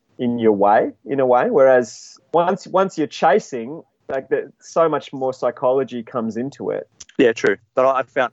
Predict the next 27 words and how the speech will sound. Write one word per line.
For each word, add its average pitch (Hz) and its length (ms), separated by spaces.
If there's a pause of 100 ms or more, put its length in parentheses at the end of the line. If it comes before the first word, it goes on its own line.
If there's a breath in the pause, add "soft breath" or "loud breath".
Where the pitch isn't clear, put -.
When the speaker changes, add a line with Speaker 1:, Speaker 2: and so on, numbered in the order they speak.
Speaker 2:
I 123 100
found 127 200
it 113 80
quite 113 240
funny 104 280
listening 98 380
to, 90 360 (120)
like, 85 180 (100)
I 104 100
was, 98 200 (180)
uh, 92 300 (680 soft breath)
at - 120
the 101 80
drinks, 101 320 (120)
the 113 60
second 117 360
drinks 98 260
break 92 260
in 95 100
the 90 100
Australian 87 500
innings. - 480 (360)
Like, - 360
um, 82 460 (120)
Mark 92 360
Waugh 87 400
was 80 420